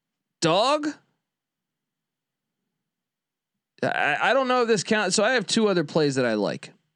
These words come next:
Louisiana Tech plus a thousand with Kenneth Lofton, round mound of rebound, N C Nick's boy,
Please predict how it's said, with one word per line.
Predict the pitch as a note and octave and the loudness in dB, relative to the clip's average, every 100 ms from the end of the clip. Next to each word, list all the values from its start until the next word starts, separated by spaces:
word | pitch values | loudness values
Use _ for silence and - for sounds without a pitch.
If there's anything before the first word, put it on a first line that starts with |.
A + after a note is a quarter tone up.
| _ _ - | _ _ -4
Louisiana | D3 G3+ G#3+ A3+ A3+ F3+ | -2 0 2 2 0 0
Tech | F#3+ F3 - | 0 -2 -4
plus | - D#3 D3+ - _ B2+ | -2 0 0 -4 _ -8
a | |
thousand | - C#3+ A#2+ G#2 F#2 A#2+ _ _ _ _ _ _ | -2 0 0 -2 -4 -6 _ _ _ _ _ _
with | C3 - | -12 -4
Kenneth | D#3 D3+ D3+ | -2 -2 0
Lofton, | D3 C#3+ A#2+ - G2 B2+ _ _ _ _ _ _ G#2 | 0 0 -2 -4 -4 -6 _ _ _ _ _ _ -4
round | A#2+ C#3+ C#3+ | -2 0 0
mound | C#3+ C3+ | 0 -2
of | C3+ | 0
rebound, | C3+ G#2+ G#2+ | 0 0 -2
N | A#2+ | -2
C | B2 D3 | -2 0
Nick's | C3+ - | -2 -2
boy, | A2+ G#2 F#2+ | -2 -2 -2